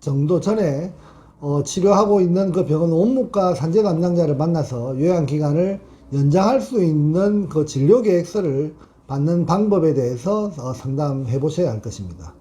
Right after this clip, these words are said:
진료 계획서는 추가적인 치료 행위가 필요하다는 주치의사 소견서를 받는 절차를 말을 하는데,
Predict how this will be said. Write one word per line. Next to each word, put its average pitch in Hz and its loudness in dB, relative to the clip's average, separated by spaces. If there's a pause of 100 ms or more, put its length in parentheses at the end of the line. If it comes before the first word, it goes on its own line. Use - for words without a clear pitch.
(840)
진료 185 4
계획서는 196 2
추가적인 226 -2
치료 202 0
행위가 226 2
필요하다는 196 0
주치의사 190 0
소견서를 208 2
받는 131 -6
절차를 147 -2
말을 127 -4
하는데, 127 -4